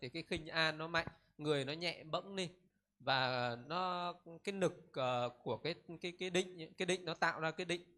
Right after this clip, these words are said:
ờ, cái nực nó đưa đẩy, nó đẩy mình qua lại, qua lại. Mình cứ nghiêng ngả bên này bên kia một chút xíu, nó cũng sẽ có.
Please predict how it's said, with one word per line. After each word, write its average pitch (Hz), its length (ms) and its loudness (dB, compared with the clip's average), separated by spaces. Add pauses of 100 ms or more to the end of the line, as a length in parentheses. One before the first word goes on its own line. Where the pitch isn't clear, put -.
(140)
ờ, 143 140 0
cái 175 160 -4
nực 175 360 2 (260)
nó 170 100 -2
đưa 180 320 0
đẩy, 139 180 4 (300)
nó 160 80 -10
đẩy 131 320 2
mình 120 320 -6
qua 147 260 -2
lại, 135 320 -8
qua 143 200 -2
lại. 139 160 -2 (400)
Mình 123 140 -8
cứ 143 100 -4
nghiêng 165 320 -2
ngả 117 220 0
bên 139 220 -8
này 127 180 -4
bên 135 160 -8
kia 156 200 -6
một 131 220 -8
chút 214 160 -6
xíu, 185 260 -4 (280)
nó 170 120 -8
cũng 190 180 -12
sẽ 180 160 -6
có. 151 340 0